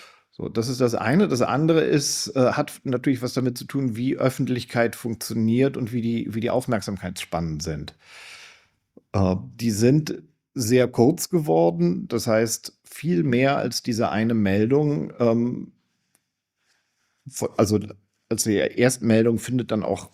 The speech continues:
kaum noch Resonanz. Und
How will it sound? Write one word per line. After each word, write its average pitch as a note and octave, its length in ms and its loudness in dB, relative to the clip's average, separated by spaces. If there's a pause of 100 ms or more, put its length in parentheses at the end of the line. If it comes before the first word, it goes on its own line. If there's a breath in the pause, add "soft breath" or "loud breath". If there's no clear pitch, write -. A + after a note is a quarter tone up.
kaum A2 220 -2
noch - 240 -2
Resonanz. F2+ 720 0 (880 soft breath)
Und A2 600 2